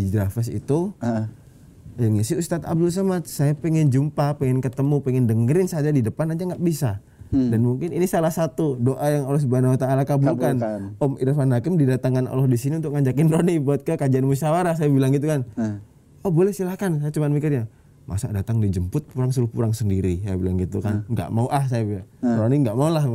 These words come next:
Speaker 1: Udah dijemput, pulang suruh pulang sendiri kayak jalangkung ya kan."
Speaker 2: Hmm.
Speaker 1: Datang diundang, pulang nggak dianterin kan gitu.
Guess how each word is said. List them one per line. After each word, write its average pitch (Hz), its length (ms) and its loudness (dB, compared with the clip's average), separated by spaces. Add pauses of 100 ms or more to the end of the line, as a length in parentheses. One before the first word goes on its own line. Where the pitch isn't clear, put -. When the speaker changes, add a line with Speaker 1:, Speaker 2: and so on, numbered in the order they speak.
(120)
Speaker 1:
Udah 160 320 -2
dijemput, 123 560 0
pulang 139 240 -2
suruh 170 160 -2
pulang 151 160 0
sendiri 160 400 2
kayak 127 160 -4
jalangkung 135 480 2
ya 143 80 2
kan." 113 160 2
Speaker 2:
Hmm. 143 180 2 (300)
Speaker 1:
Datang 156 320 0
diundang, 156 400 2
pulang 180 160 2
nggak 151 160 2
dianterin 156 560 0
kan - 80 0
gitu. 160 240 -2